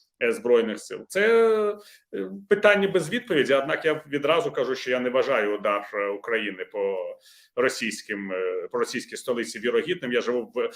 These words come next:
реальному світі, де Україні ще належить звільнити свої території, і це ще, е, величезне питання, як і в яких їх, е,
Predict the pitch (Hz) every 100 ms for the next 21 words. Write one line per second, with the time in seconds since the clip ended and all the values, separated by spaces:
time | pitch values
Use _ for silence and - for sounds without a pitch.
0 | - 139 151 147 143 113 113 - 135 135
1 | 107 120 120 131 127 113 - 113 113 113
2 | 101 98 120 123 127 123 98 110 107 -
3 | 107 104 143 - - _ _ _ _ -
4 | 131 156 135 - 131 127 123 120 120 120
5 | 117 110 147 135 143 123 135 - 135 131
6 | 123 123 113 127 - - _ _ _ _
7 | _ 120 117 113 104 113 123 123 117 120
8 | 117 120 117